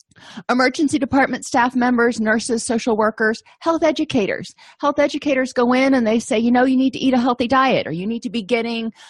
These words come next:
a certain amount of sleep every day." Well, if people are presented that information in a way that helps them see the need for it, and we use the brief intervention tools, then we're gonna be more likely to incre-,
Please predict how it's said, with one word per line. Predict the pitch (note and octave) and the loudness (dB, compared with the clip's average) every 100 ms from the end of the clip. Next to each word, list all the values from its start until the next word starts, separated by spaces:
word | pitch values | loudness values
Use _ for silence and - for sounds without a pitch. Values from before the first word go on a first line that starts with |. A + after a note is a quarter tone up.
| - - | -14 -8
a | |
certain | G#3 C4+ A#3+ | -2 -2 2
amount | B3 A#3+ | 2 0
of | A3 | -2
sleep | - C#4 A3+ | -4 -6 -4
every | E3+ D3 | -4 -2
day." | G2+ - - - - - | -4 -6 -10 -20 -10 0
Well, | D4 C#4+ - _ - | 2 2 0 _ -6
if | B3 _ - | -6 _ -6
people | D#4 D#4 D4 C#4+ D4 - | -6 0 2 2 0 0
are | A#3 A#3 A3 G#3 G#3 - _ _ _ | 4 4 4 0 -4 -10 _ _ _
presented | - A3+ C4+ D4+ F4+ | -2 0 0 0 2
that | A3 A3+ | 0 0
information | A#3 A#3 A3 A3+ A3+ B3+ A#3 A3 - | -4 -4 -2 -2 -2 -4 -2 -4 -4
in | A#3+ A#3 A3+ | -2 0 0
a | G#3+ | 0
way | F#3 A3+ A#3 | 0 2 2
that | G#3+ G3 | 0 -4
helps | G#3+ A3+ A3+ - | -2 -2 -2 -6
them | - A3+ G#3 G3+ G3+ _ - - _ _ _ _ - | -2 0 0 -2 -6 _ -20 -20 _ _ _ _ -16
see | - D4 | -4 0
the | A3 | 0
need | G3+ A3+ C4 | 0 2 0
for | - C#3+ C3 | 0 0 0
it, | D3 - | -2 -2
and | G3+ F#3+ E3 - | 0 0 -4 -4
we | G#3 | -4
use | G3 A3+ A3+ | -2 0 0
the | F#3+ | -2
brief | E3 G#3 A3 | -2 -2 0
intervention | A#3 G3 G3 F#3+ F3 | -2 0 0 -2 -4
tools, | - - C5+ F3+ G3 - - - - | -4 0 2 2 0 -6 -18 -20 -6
then | G#3+ A#3+ A#3 | 0 0 2
we're | A#3+ A#3+ | 0 0
gonna | B3+ | -2
be | A#3 B3 | 0 2
more | B3 B3 | 2 2
likely | A#3 G3 G#3+ B3+ F#3+ F3 - _ - | 0 2 0 0 -4 -4 -6 _ -2
to | B3+ | 0
incre-, | A#3+ B3 - B3+ | 0 -2 -2 -6